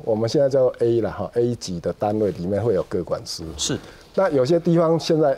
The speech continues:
Speaker 1: A 级的单位还没有，那就是照顾管理专员在做这个事情。
Speaker 2: 嗯哼。
Speaker 1: 他要做一个什么？照顾计划。
Speaker 2: 是。
Speaker 1: 好，也就是说，根据这一个个案本身，他的身体的状况跟他的需求，
Speaker 2: 嗯哼。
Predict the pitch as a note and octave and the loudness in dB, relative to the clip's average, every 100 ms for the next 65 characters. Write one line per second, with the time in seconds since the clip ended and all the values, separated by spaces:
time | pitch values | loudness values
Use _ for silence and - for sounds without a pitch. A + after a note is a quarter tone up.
0 | - D3 C#3+ C#3 G#2 F#2+ A2+ A2 G#2+ G#2 | 0 2 2 0 -4 -4 0 0 0 0
1 | G2+ G#2+ A2 E2+ D#2+ B2 A#2 A2 A2 B2 | 0 2 2 0 0 -2 0 -2 -2 0
2 | G#2+ G2+ - G2 F2+ - G2 F2+ F#2 F2+ | 0 -2 -2 -2 -2 -2 -2 -2 -6 -8
3 | E2 F#2+ E2 - E2 A#2 D3+ E3+ - - | -6 -6 -6 -8 -4 -2 0 -2 -6 -20
4 | - F#3+ F#3 F#3+ D3 C#3 A#2+ - C#2+ E2+ | -2 2 2 2 2 2 0 -2 -8 -12
5 | - _ - A#2+ G2 A2 F#2+ - G2 F2+ | -16 _ -2 -2 -2 -6 -6 -8 -10 -10
6 | E2 F2+ - _ - - A#2+ - _ _ | -10 -14 -14 _ -10 -6 -6 -8 _ _
7 | _ - G2 - - - B2+ C#3 G3+ G#3+ | _ -10 -10 -14 -20 -4 0 2 4 2
8 | G#3+ - - A3 A3 A3 A#3 G3 C#3+ - | 0 -8 -2 2 4 2 2 2 2 4
9 | E3+ E3 D3 B2+ - - D#3+ C3+ D3 A#2 | 4 4 4 2 0 2 4 6 4 2
10 | G2+ G2 F2 F2 A#2+ A#2 B2 A2+ G2 - | -2 -4 -4 -2 -2 0 -2 -2 -2 0
11 | A#2+ B2 A2+ E2+ F2 - A2+ G#2+ G#2+ A#2 | 2 0 -4 -6 -6 -2 0 0 0 0
12 | G2 A2 A2 A2+ G2 - - G#2+ G#2+ - | 0 -2 0 0 -2 -2 -2 -2 -2 -4
13 | D#2 - - A#2+ D3 | -6 -6 -2 0 0